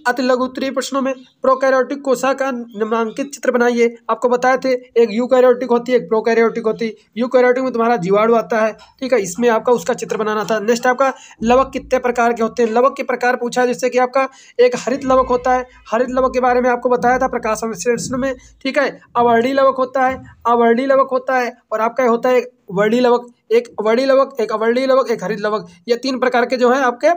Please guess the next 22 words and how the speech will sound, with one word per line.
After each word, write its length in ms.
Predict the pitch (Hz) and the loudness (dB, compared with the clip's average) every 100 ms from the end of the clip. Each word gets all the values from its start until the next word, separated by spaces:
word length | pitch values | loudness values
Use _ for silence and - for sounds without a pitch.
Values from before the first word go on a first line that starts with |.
| - - - - 220 | -2 -20 -20 -8 0
लवक 200 | 240 240 | 2 2
होते 280 | 247 247 | 0 0
हैं, 240 | 240 233 - - | 0 0 -6 -8
ठीक 160 | 277 285 | -2 0
है। 220 | 233 - - | 0 -4 -6
और 80 | 208 | -2
हरित 200 | 226 269 | -2 -2
लवक 260 | 262 262 | 0 0
के 80 | 262 | 0
दो 180 | 220 247 | 0 0
कार्य 280 | 247 233 254 | 0 0 -2
भी 100 | 240 | -2
लिखने 280 | 247 233 240 | -4 -2 0
थे, 180 | 247 | 2
जिसमें 520 | 240 - - 180 185 240 | 0 -4 -14 -8 -2 0
हरित 160 | 240 | 0
लवक 240 | 247 254 247 | 2 0 0
के 60 | |
कार्य 220 | 233 240 | -2 0
बताया 260 | 254 254 254 | 2 2 2
था, 80 | 247 | 0
किसमें? 460 | 214 240 240 262 | -4 -8 -2 0